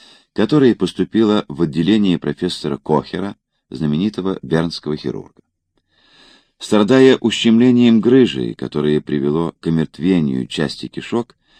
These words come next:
больная должна была быть безотлагательно подвергнута операции. Ей удалили омертвелый конец подвздошной кишки и здоровую часть вывели через кожу,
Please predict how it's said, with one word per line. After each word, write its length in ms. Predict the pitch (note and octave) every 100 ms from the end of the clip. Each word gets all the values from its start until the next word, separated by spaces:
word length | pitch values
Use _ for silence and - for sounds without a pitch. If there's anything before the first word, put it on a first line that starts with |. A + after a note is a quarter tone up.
| _
больная 520 | - F2+ G2+ A#2+ C3 A#2
должна 460 | G#2 F#2 G2+ A2+
была 400 | F#2 F#2+ F#2 G2+
быть 540 | D2 D#2 F#2+ - - -
безотлагательно 800 | D2 F2 E2 D2+ D#2 F2+ E2+ E2
подвергнута 600 | D2 B1+ E2 D#2 D#2 D#2
операции. 600 | D#2 D#2+ C2+ G#1+ - - _ _ _ _ _ _ _ _ -
Ей 320 | C3 D#3 -
удалили 760 | A#2+ A#2 A#2 G2+ F#2+ F2 E2+ -
омертвелый 640 | E2 E2+ D#2 - D#2+ D#2+
конец 520 | D#2 D#2 D#2 D#2 - -
подвздошной 640 | D#2 C2 B1+ E2 - C#2+
кишки 580 | C2+ C#2 - - E2+ - _ _ _ _
и 80 | F2
здоровую 520 | D2 F#2+ C3 A#2 F2
часть 340 | - C#2+ -
вывели 300 | D#2+ F#2 D#2+
через 340 | D2+ D#2 C#2 -
кожу, 460 | - C2 C#2+ -